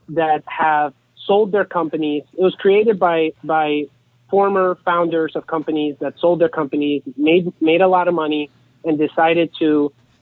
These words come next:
create this fund where they would invest in the next generation of founders that were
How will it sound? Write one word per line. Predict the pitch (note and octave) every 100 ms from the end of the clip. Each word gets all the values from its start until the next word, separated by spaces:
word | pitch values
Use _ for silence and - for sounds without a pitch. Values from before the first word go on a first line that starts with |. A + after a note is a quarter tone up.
| -
create | - E3+ E3+ E3+ -
this | E3 D3 -
fund | F3 E3 E3 D#3+ D3+
where | D#3 D3
they | D#3
would | D#3 D#3+
invest | D3+ C#3+ D#3 D#3 _ _ D#3
in | D#3 D3+ C#3+ C#3+ C#3+ _ _ _ -
the | D#3
next | D#3 E3+ -
generation | F#3 F3 D#3+ D#3 D#3 E3 D3
of | -
founders | G3+ G3+ D#3 D3 -
that | C#3+ C#3
were | D#3 D3 C#3+